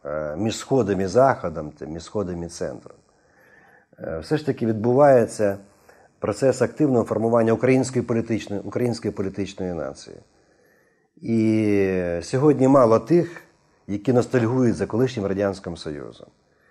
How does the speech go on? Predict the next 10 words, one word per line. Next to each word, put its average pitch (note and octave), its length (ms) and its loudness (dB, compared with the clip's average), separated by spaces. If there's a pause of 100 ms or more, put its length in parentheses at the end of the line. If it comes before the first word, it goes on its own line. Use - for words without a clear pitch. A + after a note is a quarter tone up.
(140)
Сьогодні A#2+ 320 -2
мало A#2 320 4
тих, C#3 220 -2
хто G2+ 160 -8
хотів G2+ 320 -6
би F#2+ 140 -4
там F#2 320 -4 (400)
війти, G#2 520 -4
там, E2 380 -8 (120)
е, D2 360 -12